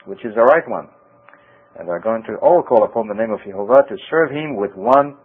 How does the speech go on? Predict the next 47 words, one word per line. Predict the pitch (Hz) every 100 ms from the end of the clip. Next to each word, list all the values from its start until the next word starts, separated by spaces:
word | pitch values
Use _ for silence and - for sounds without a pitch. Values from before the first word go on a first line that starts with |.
| -
accord, | 104 - 180 147 - - -
one | 127 135
world | 131 135 131
religion, | 113 156 220 165 120 85 _ _ _ _
the | 80
religion | 82 113 127
of | 127 101
God, | 151 156
the | 113
religion | 123 131 131
of | 135
Israel, | 190 156 135 101 78 - _
and | 92
none | 101 135
else. | 165 127 82 - _ - _ _
It's | _
not | 104 135
gonna | 131
be | 123
Christianity | - 135 - 131 123 127
or | 139
Judaism, | 131 143 151 113 113 135 175 _ _ _ _
that | 87
the | 85
religion | 95 139 123 123
that | 107 92
God | 117 104
gave | 113 101
Moses | 117 131 113 110
and | 110 110
the |
prophets, | - 170 180 107 - -
and | 98
then | 107 117 127 _ _ _ -
magnified | 120 117 110 113 110
through | 113 104
the | 110
apostles | 127 165 170 87 80 -
in | 92
the |
New | 98 104
Testament, | 131 131 92 85 _ _ _ -
so-called | 98 107 95
New | 95
Testament. | 92 123 - 87 71 _ - - _ -
Verse | 117 120
ten, | 156 143